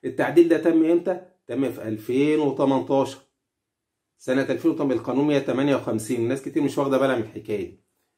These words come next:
الأمر التاني، لو أنا ما سددتش الضريبة وتوجهت لم-، لشركة الكهرباء، شركة الماء، شركة الكهرباء، قلت لهم: "يا جماعة، زي ما العداد ينقل إلى آخره"، أول شرط يقول لي: "لا، هات لي سداد الضريبة العقارية، ضريبة التصرفات العقارية، عشان أنقل لك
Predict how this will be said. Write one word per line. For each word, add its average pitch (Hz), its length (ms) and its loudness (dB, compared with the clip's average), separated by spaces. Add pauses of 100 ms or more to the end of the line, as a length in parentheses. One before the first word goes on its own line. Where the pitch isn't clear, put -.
(160)
الأمر 165 380 4
التاني، 131 600 -2 (1400)
لو 135 280 2
أنا 214 140 6
ما 190 100 2
سددتش 170 520 2
الضريبة 135 500 0 (480)
وتوجهت 131 500 0
لم-، 131 180 0
لشركة 117 600 0
الكهرباء، 131 400 0
شركة - 360 -6
الماء، 117 480 -2
شركة - 260 -8
الكهرباء، 123 220 0
قلت 127 100 -6
لهم: 139 120 2
"يا 127 60 0
جماعة، 127 240 0
زي 135 140 0
ما 127 100 0
العداد 107 400 -2
ينقل 127 340 0
إلى 117 160 2
آخره"، 175 440 0 (560)
أول 196 300 6
شرط 190 320 2
يقول 151 160 0
لي: 156 80 4
"لا، 156 260 2
هات - 120 -4
لي 170 60 -2
سداد 175 340 0
الضريبة 202 380 0
العقارية، 196 680 -4
ضريبة 151 460 4
التصرفات 180 500 -4
العقارية، 170 580 0
عشان 151 520 0
أنقل 143 280 0
لك 143 260 -2